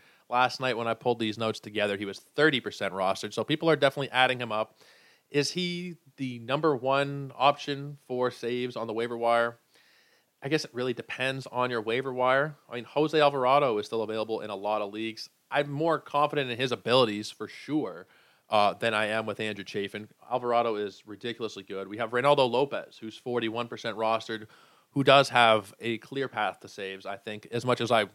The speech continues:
thought it was gonna be Kendall Graveman in the offseason, I'll take my L there. I ranked Kendall Graveman too high. Lopez should have been higher.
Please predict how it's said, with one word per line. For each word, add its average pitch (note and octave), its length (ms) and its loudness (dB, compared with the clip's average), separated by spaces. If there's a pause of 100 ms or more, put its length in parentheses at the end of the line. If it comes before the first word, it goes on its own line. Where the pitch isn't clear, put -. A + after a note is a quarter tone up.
thought B2 160 4
it A#2+ 40 0
was A#2 100 -6
gonna A#2+ 60 -4
be A2 80 -6
Kendall A#2 280 -2
Graveman A2+ 320 0
in G#2+ 60 -8
the G#2+ 60 -4
offseason, A#2 640 0 (340)
I'll A2 100 2
take B2 200 2
my A#2 180 4
L A2 200 4
there. G#2 320 0
I G#2+ 100 -2
ranked A2 280 -6
Kendall A2 240 -2
Graveman G#2+ 360 -2
too G#2 180 -10
high. G2 300 0
Lopez G2+ 420 -6
should - 240 -10
have - 60 -12
been G#2+ 80 -8
higher. F#2+ 420 -8